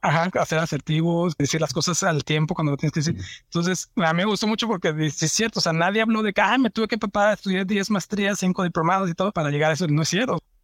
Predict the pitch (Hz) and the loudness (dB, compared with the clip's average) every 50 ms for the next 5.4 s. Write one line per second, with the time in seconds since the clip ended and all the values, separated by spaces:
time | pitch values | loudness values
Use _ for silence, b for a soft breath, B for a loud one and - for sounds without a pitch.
0 | _ _ 190 185 170 170 170 165 160 - 185 180 175 - - 180 175 180 - 170 | _ _ -2 0 2 2 0 -2 -2 -4 -4 -2 -2 -2 0 0 0 0 0 -2
1 | 160 147 - 170 165 160 165 160 151 135 - 185 180 165 160 - 147 156 180 185 | -2 -2 0 0 0 0 2 0 0 0 0 0 0 0 0 0 0 0 0 0
2 | 156 156 143 139 135 - - 165 175 165 - - 185 170 - 180 180 175 - - | 0 0 -2 0 0 0 -2 -2 -4 -4 -2 -2 -2 0 2 2 0 0 0 -2
3 | 185 160 156 156 151 147 143 139 - - 160 160 170 151 143 135 127 - 147 139 | 0 2 2 4 4 4 2 2 0 2 2 2 2 2 2 0 0 -2 -2 -2
4 | - - 135 131 120 - - 175 170 175 165 160 143 - 143 127 - - 143 143 | 0 0 0 0 0 0 -2 0 0 2 2 0 -2 -2 -4 -6 -2 -2 0 0
5 | 135 143 147 147 143 147 151 | 2 2 2 2 2 0 -2